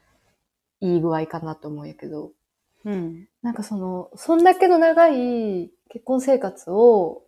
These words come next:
Speaker 1: 二十代前半とかで、二十代後半か、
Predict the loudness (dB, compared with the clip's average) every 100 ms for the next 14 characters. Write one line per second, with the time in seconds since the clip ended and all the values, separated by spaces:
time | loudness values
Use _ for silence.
0 | _ -8 0 2 2 2 2 -2 -4 -6
1 | -6 -8 -10 -14 -12 -6 -6 -6 -10 -18
2 | _ _ _ _ _ _ _ _ -16 -12
3 | -12 -8 -8 -8 -10 -10 -12 -14